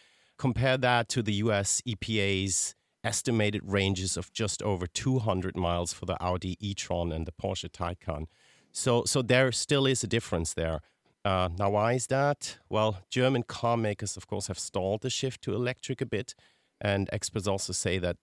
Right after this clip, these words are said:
these traditional automakers are at a disadvantage when it comes to building battery vehicles because they have to keep spending money and resources on these older combustion engine cars, which influences how they think about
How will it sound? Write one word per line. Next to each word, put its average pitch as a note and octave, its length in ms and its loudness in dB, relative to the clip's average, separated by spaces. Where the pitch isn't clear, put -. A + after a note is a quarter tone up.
these F#2 220 -2
traditional F#2+ 540 -2
automakers F2 680 -2
are F2+ 140 0
at E2+ 80 -4
a E2+ 40 -6
disadvantage - 840 -6
when F2 120 -2
it E2+ 80 -6
comes F2+ 280 -4
to F2 360 -6
building F2+ 420 -2
battery F#2+ 380 0
vehicles F2+ 440 -6
because F2+ 300 -10
they E2+ 180 -4
have F#2+ 340 -6
to G2+ 120 -14
keep G2+ 260 -8
spending G2 460 0
money F#2+ 340 4
and G2+ 160 2
resources G2 720 0
on G2 140 2
these F#2+ 220 0
older G2 460 2
combustion F#2+ 640 0
engine F2+ 320 0
cars, E2 460 -4
which - 400 -6
influences F2+ 640 -2
how F2+ 140 -4
they F2+ 160 -2
think F2+ 400 -4
about E2+ 240 -4